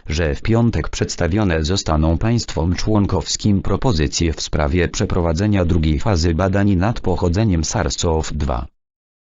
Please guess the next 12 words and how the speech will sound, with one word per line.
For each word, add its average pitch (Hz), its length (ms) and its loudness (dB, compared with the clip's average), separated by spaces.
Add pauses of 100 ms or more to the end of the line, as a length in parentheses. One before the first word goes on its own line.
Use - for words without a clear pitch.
(280)
„Z 82 140 -2
niecierpliwością 101 1000 0
czekamy 123 420 -2
na 104 120 0
współpracę 92 800 -2
w - 60 -4
tej 85 180 0
kwestii - 520 -2
i 113 60 0
z - 100 -4
chińskimi 123 640 0
przedstawicielami”, 92 1000 0